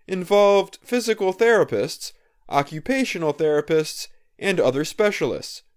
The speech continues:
The five hundred thousand dollar project was funded with support from the state of Maryland and the nonprofit Orikawa Foundation.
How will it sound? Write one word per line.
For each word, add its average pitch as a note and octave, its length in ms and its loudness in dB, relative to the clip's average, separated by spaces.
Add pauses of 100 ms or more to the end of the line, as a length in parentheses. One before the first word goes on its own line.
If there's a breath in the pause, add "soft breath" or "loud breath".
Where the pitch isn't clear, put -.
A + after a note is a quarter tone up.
(600)
The F3 100 -4
five F#3+ 280 2
hundred F3 320 -2
thousand D#3+ 340 2
dollar C#3+ 300 2
project C#3+ 680 2 (100)
was F#3+ 220 -2
funded G#3+ 440 2
with F#3 180 -2
support G#3 640 2
from F#3+ 160 -6
the F#3 60 -6
state F#3 340 2
of D#3+ 160 -2
Maryland E3+ 540 -2 (480)
and G3 380 0
the G3 160 -2
nonprofit G3 920 0
Orikawa C#3+ 640 2
Foundation. E3 720 -2